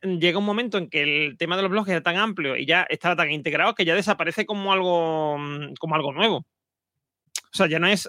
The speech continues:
ya no es un evento diferenciador. Un, o sea, un hecho diferenciador que tú seas blogger. Ahora todo lo, ya todo el mundo podía ser blogger y todo el mundo ta-, y ya, y ya el, el hablar de blog-, de blogs no tenía tanto sentido.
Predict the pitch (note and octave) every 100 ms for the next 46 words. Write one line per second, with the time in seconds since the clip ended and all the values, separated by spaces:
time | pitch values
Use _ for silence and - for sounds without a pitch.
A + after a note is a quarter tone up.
0 | F#3 E3+ E3 F3+ G#3+ G#3 G3+ G3 F#3+ F#3+
1 | F3+ E3 E3 A3 A3+ _ _ _ _ _
2 | _ D#3 E3+ F3+ F3+ E3+ F3 F3 F3 E3+
3 | E3 D#3 C3+ D3+ D3+ D3+ D#3 E3+ - D#3
4 | E3 G3 E3+ B2 - _ _ _ _ -
5 | F3 G#3 G3+ G#3 F#3+ F#3 F#3 G3+ G#3 G#3+
6 | G3 F#3+ F3+ D#3 E3 A3 A3 A3+ F3+ E3+
7 | F3 F3+ D#3 - E3 F3 F#3 F#3 G3+ F3+
8 | D#3+ D#3 E3+ D#3+ D3 E3 G3+ G#3 A3 A3+
9 | G#3 G3+ G3 G#3+ C4 - F#3+ F#3 F#3 F#3
10 | F3+ E3+ D3+ D3+ G#3+ D#3